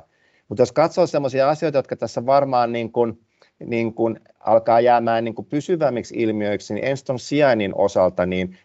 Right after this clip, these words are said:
on, on puhuttu paljon matkan varrella polarisaatiossa ja siitä, että maaseutu autioituu. Ja, ja varmaan se, niin kun se, se iso trendi siellä säilyy, tota, säilyy, tota, vallitsevana.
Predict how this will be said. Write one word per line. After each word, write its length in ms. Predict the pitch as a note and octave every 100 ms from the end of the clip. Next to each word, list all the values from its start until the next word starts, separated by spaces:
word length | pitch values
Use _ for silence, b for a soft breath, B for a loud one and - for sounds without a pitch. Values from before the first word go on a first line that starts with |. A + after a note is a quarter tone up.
| -
on, 200 | A#2 -
on 160 | A#2+
puhuttu 320 | A2+ C3+ B2+ G#2
paljon 240 | A#2+ G#2+
matkan 340 | A2 A2 G#2+
varrella 260 | G2 G2 F#2+
polarisaatiossa 1000 | F#2+ G#2 G2 F#2 F#2 F2 E2+ E2+ E2 -
ja 80 | F2
siitä, 300 | G2 F2+ E2+
että 180 | E2+ E2
maaseutu 560 | F#2 F#2 F2+ E2+ F2
autioituu. 680 | D2+ F2+ F2 E2+ D#2 D#2 D#2+
Ja, 200 | D#2+ E2+
ja 140 | F#2+ G2
varmaan 320 | C#3 D3+ C3+
se, 100 | B2+
niin 120 | A#2
kun 100 | G#2+
se, 220 | - A2+
se 120 | - A2
iso 280 | A#2+ B2+ A2+
trendi 360 | - G2 F#2+
siellä 260 | F2 D#2+ E2
säilyy, 440 | - F2+ E2+ E2
tota, 400 | D2+ - D2+ D2
säilyy, 420 | - - G2+ F2+ E2
tota, 260 | D#2+ E2
vallitsevana. 680 | F#2 G2+ F#2+ F#2 E2 D#2+ D#2+